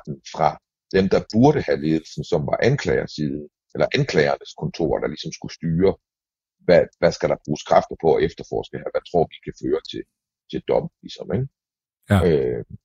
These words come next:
Speaker 1: de bliver fuldstændig tilsidesat. Og det forklarer Ingvar Carlsen. Øh, i, det bliver han spurgt ind til i det her interview.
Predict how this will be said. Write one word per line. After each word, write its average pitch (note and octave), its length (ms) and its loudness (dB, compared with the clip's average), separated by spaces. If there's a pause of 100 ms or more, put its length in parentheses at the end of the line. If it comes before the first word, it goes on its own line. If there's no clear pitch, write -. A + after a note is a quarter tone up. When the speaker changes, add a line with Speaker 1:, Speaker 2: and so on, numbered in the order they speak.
(300)
Speaker 1:
de A2+ 120 2
bliver F2+ 200 4
fuldstændig F#2+ 500 -2
tilsidesat. - 560 -6 (500)
Og - 160 -4
det D#3+ 120 4
forklarer C3 540 4
Ingvar D#2+ 200 -2
Carlsen. - 480 -4 (1700)
Øh, D#2 240 4
i, E2+ 100 0 (140)
det A#2+ 100 0
bliver A2+ 100 -2
han G2 100 -2
spurgt G2+ 260 0
ind C3+ 120 0
til D#2+ 240 -2
i - 40 -6
det E2+ 140 -2
her E2 140 0
interview. C#2+ 440 -8